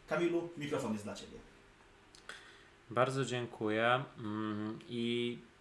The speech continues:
Speaker 2: bardzo się cieszę, że mam taką możliwość. I w gruncie rzeczy zawsze, jak, e, tylko mogę coś przekazać innym,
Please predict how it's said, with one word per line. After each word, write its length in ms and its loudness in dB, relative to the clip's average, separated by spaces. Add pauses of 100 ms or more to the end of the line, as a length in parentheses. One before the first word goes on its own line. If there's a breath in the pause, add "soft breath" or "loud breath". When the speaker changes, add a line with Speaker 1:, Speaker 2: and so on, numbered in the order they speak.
Speaker 2:
bardzo 320 6
się 120 -2
cieszę, 280 4
że 140 0
mam 220 4
taką 220 -4
możliwość. 800 -2 (540 loud breath)
I 60 -4
w 60 -4
gruncie 400 4
rzeczy 300 0
zawsze, 540 8
jak, 360 0
e, 220 4
tylko 480 0
mogę 500 4
coś 200 -6
przekazać 680 -4
innym, 600 -2